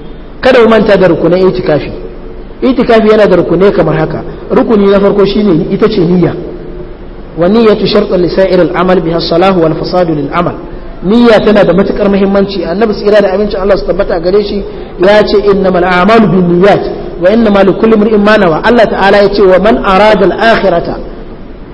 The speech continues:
wa man arada al-akhirata." Saboda haka mutum ya tsantsanta niyyarsa. Kada ya shiga niyya, kawai ya shiga itikafi kawai don ya ga ana yi. Shi ma wallahi itikafin nan ya bai sha'awa. Kai! Gaskiya bari ya je sai man bita,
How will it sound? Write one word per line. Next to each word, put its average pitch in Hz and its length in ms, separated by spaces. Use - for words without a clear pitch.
wa 175 180
man 214 180
arada 220 520
al-akhirata." 160 640
Saboda 220 200
haka 208 140
mutum 220 300
ya 180 60
tsantsanta 214 480
niyyarsa. 156 440
Kada 277 220
ya 226 80
shiga 190 260
niyya, 220 300
kawai 226 320
ya 190 80
shiga 214 220
itikafi 208 380
kawai 226 180
don 202 180
ya 214 80
ga 214 180
ana 214 120
yi. 175 160
Shi 196 140
ma 214 100
wallahi 196 220
itikafin 190 360
nan 190 100
ya 185 120
bai 196 220
sha'awa. - 500
Kai! - 240
Gaskiya 208 380
bari 202 140
ya 196 80
je 190 180
sai 190 160
man 196 180
bita, 196 200